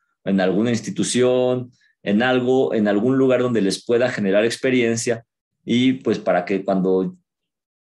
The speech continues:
lleguen a buscar trabajo y les soliciten experiencia, bueno, ustedes puedan tener esa experiencia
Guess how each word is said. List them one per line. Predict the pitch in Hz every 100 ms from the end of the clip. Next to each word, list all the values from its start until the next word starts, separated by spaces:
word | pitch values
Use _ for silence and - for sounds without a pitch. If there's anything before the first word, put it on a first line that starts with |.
| _ -
lleguen | 98 135 135 117
a |
buscar | 101 - 127
trabajo | 127 131 127 117 120
y | 113 -
les | 98 90
soliciten | 90 87 - 120
experiencia, | 117 117 107 110
bueno, | 110
ustedes | 110 - 113 -
puedan | 127 135
tener | 107 107
esa | 110
experiencia | 117 - 113 110 101 110 107